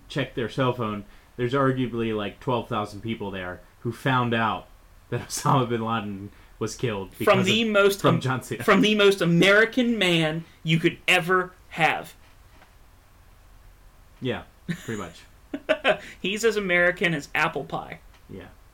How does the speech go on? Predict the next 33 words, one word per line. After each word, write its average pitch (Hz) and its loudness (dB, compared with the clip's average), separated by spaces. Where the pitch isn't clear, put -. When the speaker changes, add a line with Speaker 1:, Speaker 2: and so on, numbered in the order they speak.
Speaker 2:
Like, 147 0
but 165 4
if 160 6
Speaker 1:
Um, 170 2
Speaker 2:
apple 170 4
pie 156 6
was, 151 -2
like, 135 -4
jacked 156 2
and 156 -4
super 156 -4
charismatic. 104 -10
Speaker 1:
But, 123 -2
uh, 107 -4
what 147 -4
were 143 -4
we 127 -2
talking 92 -12
about? - -10
Oh, 117 -6
so - -2
it's 139 0
either 180 2
gonna 175 0
go 143 2
Speaker 2:
<laughs> - -4
We 247 4
were 240 4
discussing 196 4
Speaker 1:
the 156 6
R-Truth 160 6
Speaker 2:
gender. 156 2
Speaker 1:
push 135 0